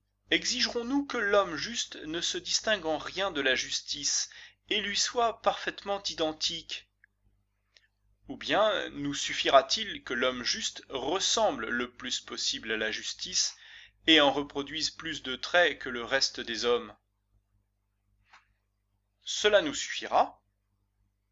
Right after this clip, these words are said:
Ainsi, quand nous cherchions quelle est la nature de la justice et quel serait l'homme parfaitement juste, supposé qu'il existât,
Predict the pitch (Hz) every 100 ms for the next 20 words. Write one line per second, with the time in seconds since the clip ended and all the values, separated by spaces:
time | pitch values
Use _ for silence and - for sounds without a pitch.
0 | _ _ _ _ _ _ _ _ _ _
1 | 127 120 113 - 240 285 - _ _ _
2 | _ _ - 240 254 220 - 214 - -
3 | 247 226 - - 214 160 139 135 127 -
4 | 170 135 127 123 131 - - 139 - -
5 | - - _ _ 156 147 185 170 - 156
6 | 151 135 135 110 104 120 - 123 - 120
7 | 117 139 240 - - - _ _ _ _
8 | _ _ - - - - 117 123 120 -
9 | 104 101 226 - - 214